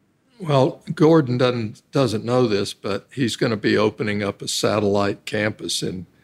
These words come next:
Kentucky. We, we have plenty of places for magnificent hikes. Uh, we just need, uh, more caring people like Gordon. I am so impressed that he's willing to take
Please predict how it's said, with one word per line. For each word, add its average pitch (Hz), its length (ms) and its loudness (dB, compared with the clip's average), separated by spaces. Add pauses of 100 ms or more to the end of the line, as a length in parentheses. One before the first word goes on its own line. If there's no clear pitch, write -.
(420)
Kentucky. 123 580 0
We, 117 260 4
we 127 180 2
have 117 160 2
plenty 160 260 4
of 151 140 2
places 139 420 0
for 131 160 -4
magnificent 113 720 -2
hikes. - 600 -4 (600)
Uh, 113 240 0
we 131 160 4
just 120 400 0
need, 113 500 0
uh, 110 180 0
more 120 260 0
caring 110 440 0
people 107 380 -4
like 95 300 -4
Gordon. 98 500 -4
I 117 200 0
am 110 320 -2
so 131 500 2
impressed 110 720 -4 (720)
that 110 160 -2
he's 117 180 2
willing 135 380 4
to 120 80 0
take 123 560 -2